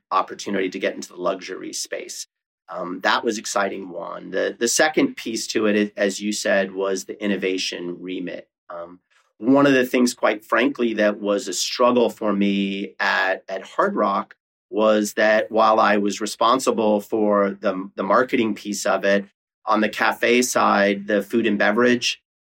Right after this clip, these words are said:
was a separate group. So while occasionally we could have input into the menu, that wasn't something under the remit. And Hamish will tell you more than once, I came into him with a proposal to say I should take over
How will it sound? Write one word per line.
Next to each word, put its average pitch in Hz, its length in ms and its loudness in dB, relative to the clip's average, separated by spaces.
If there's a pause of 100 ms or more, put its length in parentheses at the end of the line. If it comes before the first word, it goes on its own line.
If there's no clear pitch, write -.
was 104 180 -4
a 95 200 -4 (160)
separate - 460 -4
group. 98 300 -2 (100)
So 110 260 2
while 104 400 4
occasionally 110 520 0
we 104 160 -2
could 107 100 -6
have 104 180 0
input 107 480 -2
into 110 440 0
the 101 120 0
menu, 123 520 4 (480)
that 107 220 2
wasn't 107 340 0
something 101 380 -2
under 98 140 -2
the 95 100 -4
remit. 104 560 2
And 92 280 -6 (340)
Hamish 113 380 0
will 107 100 -2
tell 110 240 2
you 107 180 0
more 107 240 2
than 101 220 0
once, 104 360 0
I 98 100 -2
came 104 280 -2
into 104 220 0
him 104 300 2
with 101 220 -2
a 104 60 -2
proposal 104 560 -2
to 101 60 -8
say 98 240 0
I 98 180 -2
should - 220 -8
take 107 280 -4
over 104 480 2